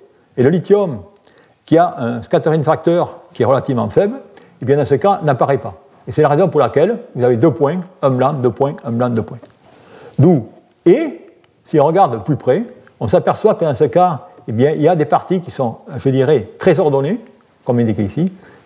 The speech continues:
ou alors des parties, euh, désordonnées, des ordres locaux, mais à l'échelle nanométrique. D'où, en conclusion, eh bien, ces composés sont réellement des solutions solides, comme indiqué ici. D'où voilà, si vous voulez, la caractérisation.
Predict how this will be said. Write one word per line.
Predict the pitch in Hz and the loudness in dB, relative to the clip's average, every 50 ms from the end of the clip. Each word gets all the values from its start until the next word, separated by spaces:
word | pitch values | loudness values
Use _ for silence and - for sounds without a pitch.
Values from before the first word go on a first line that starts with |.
| _ _ - - - | _ _ -8 0 2
ou | 170 185 214 | 4 4 4
alors | 170 135 143 175 - - - - - - - _ _ _ | 4 4 2 0 0 -2 -8 -16 -20 -20 -20 _ _ _
des | 139 | -4
parties, | 131 - 156 - - - 175 175 165 - 160 | -2 0 -2 -2 -2 -2 -2 -2 -2 -4 -6
euh, | 127 113 110 | -6 -6 -2
désordonnées, | 117 139 147 147 165 139 131 131 127 123 151 196 - - - - - _ - | 0 0 2 2 2 2 2 0 0 -2 -2 -4 -6 -10 -16 -20 -20 _ -2
des | - - - | 0 2 2
ordres | 165 147 131 | 2 2 2
locaux, | 127 117 - 156 175 165 | 0 0 0 0 0 2
mais | 143 | 0
à | 135 | 0
l'échelle | 135 131 - - 147 | -2 0 0 0 0
nanométrique. | 131 127 120 107 104 - - - - - _ _ _ _ _ - - - - - _ _ - | 0 -2 -4 -4 -6 -10 -14 -20 -20 -20 _ _ _ _ _ -20 -20 -20 -20 -20 _ _ 2
D'où, | 113 160 226 233 185 120 - - - _ _ _ _ | 4 4 6 4 2 0 -4 -10 -20 _ _ _ _
en | 135 131 135 | -2 0 0
conclusion, | 120 175 151 - 156 117 98 127 127 160 196 185 - _ _ - - _ _ - | 0 0 0 -2 -2 -2 -2 -2 -4 -4 -4 -8 -10 _ _ -20 -20 _ _ -6
eh | - | 0
bien, | 110 156 151 151 147 - | 0 2 0 0 -4 -10
ces | - - - 170 170 | -10 -2 -2 0 0
composés | - 185 151 123 143 117 98 120 131 151 151 - - _ _ _ | 2 0 0 -2 -2 -4 -4 -4 -6 -8 -10 -12 -20 _ _ _
sont | - - - 143 151 196 - - - | -6 -2 -2 -2 -2 -4 -10 -8 -2
réellement | - 131 139 135 127 135 143 | 0 0 0 0 -2 -4 -4
des | 131 120 | -6 -6
solutions | 113 - 131 113 107 - 123 110 | -6 -6 -6 -6 -4 -6 -8 -6
solides, | - - 123 107 110 117 151 165 - - _ - - _ _ | -4 -2 -2 0 -2 -2 -4 -8 -12 -16 _ -20 -20 _ _
comme | - 135 135 147 - - | -2 -2 -2 -2 -4 -6
indiqué | 151 123 117 113 - 117 | -4 -4 -4 -2 -4 -6
ici. | 101 101 - - - - _ _ _ _ _ _ _ _ _ _ _ _ _ _ _ _ - - - - - | -6 -8 -10 -16 -20 -20 _ _ _ _ _ _ _ _ _ _ _ _ _ _ _ _ -20 -20 -20 -6 0
D'où | - 120 135 | 2 2 4
voilà, | 156 175 180 226 247 - - - - - - - _ _ | 4 4 4 4 2 0 -4 -10 -18 -20 -20 -20 _ _
si | _ - - 156 | _ -4 0 2
vous | 147 | 4
voulez, | 147 143 165 196 190 - 202 190 | 4 4 4 4 2 0 -4 -4
la | 151 135 | -4 -2
caractérisation. | 127 - 135 117 104 - 117 - - | 0 -2 -2 -4 -4 -8 -14 -16 -18